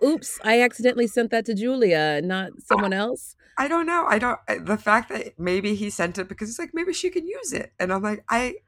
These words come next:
Speaker 2: I love that."
Speaker 1: He thought
Speaker 2: Just
Speaker 1: maybe you could
Speaker 2: please.
Speaker 1: use it for the intro, for, to intro him. Be like,
Speaker 2: I,
Speaker 1: This
Speaker 2: yeah.
Speaker 1: is, this
Speaker 2: I don't
Speaker 1: is
Speaker 2: know.
Speaker 1: Uncle
Speaker 2: I was like,
Speaker 1: Lloyd.
Speaker 2: I was
Speaker 1: This
Speaker 2: like,
Speaker 1: is Uncle
Speaker 2: "Lo-,
Speaker 1: Lloyd
Speaker 2: a,
Speaker 1: dancing."
Speaker 2: a little too intense for Out of Print,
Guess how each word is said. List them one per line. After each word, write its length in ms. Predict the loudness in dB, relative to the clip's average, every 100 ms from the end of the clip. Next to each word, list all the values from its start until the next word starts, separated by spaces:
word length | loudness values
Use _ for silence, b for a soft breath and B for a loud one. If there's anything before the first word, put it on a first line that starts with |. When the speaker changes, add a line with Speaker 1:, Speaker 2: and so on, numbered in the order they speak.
| _ -14
Speaker 2:
I 60 |
love 260 | -6 -6 -4
that." 200 | -4 2
Speaker 1:
He 80 | 2
thought 120 | 4
Speaker 2:
Just 100 | 4
Speaker 1:
maybe 200 | 4 4
you 80 | 2
could 120 | 2
Speaker 2:
please. 80 | 2
Speaker 1:
use 100 | 2
it 120 | 2
for 80 | 4
the 100 | 2 4
intro, 360 | 2 2 0 -2
for, 180 | -4
to 140 | -4 0
intro 260 | 0 0 0
him. 400 | 0 -2 -4 -2
Be 140 | 0
like, 160 | 4 4
Speaker 2:
I, 60 |
Speaker 1:
This 80 | 6
Speaker 2:
yeah. 160 | 4 2
Speaker 1:
is, 100 | 0 -10 -20 _
this 120 | -2
Speaker 2:
I 20 | 0
don't 80 |
Speaker 1:
is 80 | 0
Speaker 2:
know. 60 | 4
Speaker 1:
Uncle 340 | 6 6 6
Speaker 2:
I 40 | 6
was 80 | 8
like, 80 |
Speaker 1:
Lloyd. 220 | 8 6 -2 _ _ _
Speaker 2:
I 60 | -2
was 100 | 2
Speaker 1:
This 120 | 2
Speaker 2:
like, 20 |
Speaker 1:
is 120 | 2 4
Uncle 140 | 8
Speaker 2:
"Lo-, 60 | 10
Speaker 1:
Lloyd 160 | 10 8
Speaker 2:
a, 20 |
Speaker 1:
dancing." 640 | 6 4 6 6 4 0 -4
Speaker 2:
a 60 | -2
little 260 | 2 0 -2
too 220 | -4 -2
intense 640 | -2 0 0 0 -4 -12
for 260 | -4 -4 2
Out 140 | 2
of 100 | 2
Print, 220 | -2 -4